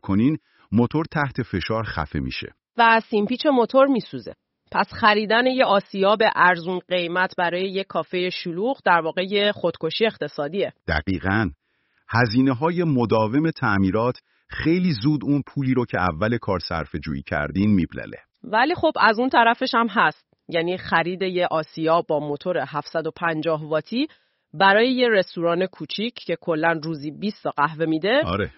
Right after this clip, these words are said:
Speaker 1: اونم منطقی نیست.
Speaker 2: مثل خریدن یه تراکتور غول‌پیکر کشاورزی برای کوتاه کردن چمن‌های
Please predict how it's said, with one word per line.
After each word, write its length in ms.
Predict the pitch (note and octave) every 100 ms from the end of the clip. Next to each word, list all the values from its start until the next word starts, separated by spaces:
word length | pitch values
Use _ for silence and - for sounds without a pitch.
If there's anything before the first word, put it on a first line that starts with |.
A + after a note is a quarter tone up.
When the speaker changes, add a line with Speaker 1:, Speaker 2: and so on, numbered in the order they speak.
| -
Speaker 1:
اونم 260 | D3+ A#3+
منطقی 460 | G3 B2 A2+ A#2+ D3
نیست. 400 | F3+ D#3+ - -
Speaker 2:
مثل 220 | A#3 C4 D#4
خریدن 500 | C4+ A3+ A3 A3+ B3+
یه 240 | C4 B3+
تراکتور 600 | - A3 G3 - A3 A3+
غول‌پیکر 680 | - G3+ F#3 G3+ F3 G3 G3+
کشاورزی 800 | G#3 F#3+ G3 F#3 E3+ E3 F3 A#3+
برای 340 | A#3+ E3+ F#3
کوتاه 380 | - E3+ F3 D#3+
کردن 460 | - E3 D#3+ F3+ G#3
چمن‌های 760 | - F#3 D#3 D#3 D#3+ D#3+ F3